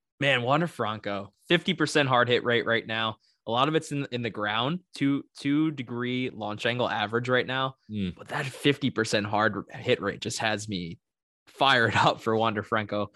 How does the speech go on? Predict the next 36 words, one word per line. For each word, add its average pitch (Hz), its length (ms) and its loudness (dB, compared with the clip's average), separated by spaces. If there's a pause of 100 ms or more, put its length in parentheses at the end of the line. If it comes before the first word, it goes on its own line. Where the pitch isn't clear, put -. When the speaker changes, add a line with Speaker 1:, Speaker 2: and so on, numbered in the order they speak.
(300)
Speaker 1:
Um, 113 460 4
so 269 100 -2
yeah, 311 100 6
I 127 80 4
kinda 269 220 4
like 147 240 6
that 120 180 6
as 147 120 6
a 117 40 2
live 107 280 -2
bet 110 180 -2
right 110 180 -2
now. 110 220 -2
I 127 60 2
think 220 200 -8
I'm 175 180 2
in 175 100 2
on 151 100 2
the 127 80 0
Wander 120 260 0
Franco 131 420 -2
train, 123 500 -6
especially 208 640 0
if 156 100 -2
the 143 80 2
Rays 135 240 2
go 123 100 2
on 120 120 -2
to 117 40 -4
win 117 260 -6
the 107 300 -2
A 107 140 -2
L 98 180 -2
East. 110 220 -4
I 107 80 -10
think 107 280 -6